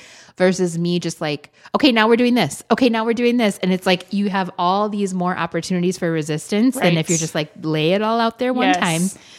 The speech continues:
Speaker 1: Now you check it off. Yes, there will be times I need you to work with me and I'll call you over, but other times you, you feel free to do that in whatever order you want, you
Speaker 2: Mm-hmm.
Speaker 1: know, if it's like a typing lesson or something they can do on their own.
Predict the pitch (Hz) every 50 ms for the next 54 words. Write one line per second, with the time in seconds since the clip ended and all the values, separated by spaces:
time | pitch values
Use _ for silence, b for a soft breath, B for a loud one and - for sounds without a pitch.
0 | B B B B 180 165 160 160 156 170 185 - - 247 233 - 262 254 240 214
1 | 214 214 - - 165 160 180 - - 196 180 180 185 180 190 - - 190 175 170
2 | 170 - - 151 165 170 175 175 175 170 175 175 180 170 170 165 170 - 180 175
3 | 165 - 170 165 165 170 170 160 156 156 156 - 160 151 165 165 - - 185 208
4 | 208 214 214 214 214 180 170 160 - - - - 156 160 170 170 - - 175 175
5 | 180 170 156 175 160 165 156 156 147 - - - 165 160 156 - 185 170 165 160
6 | 165 160 160 160 - - 156 156 151 151 147 147 156 151 - 151 151 - - 214
7 | 202 - 185 196 220 233 226 220 233 247 160 151 151 - 156 151 - 135 127 120
8 | - - b b b b b b b b b _ - 170 - 185 165 170 143 147
9 | 160 156 139 151 - - 104 - - - 156 - 165 165 160 160 160 151 185 170
10 | 156 165 160 143 143 143 143 135 110 131 113 101 107 170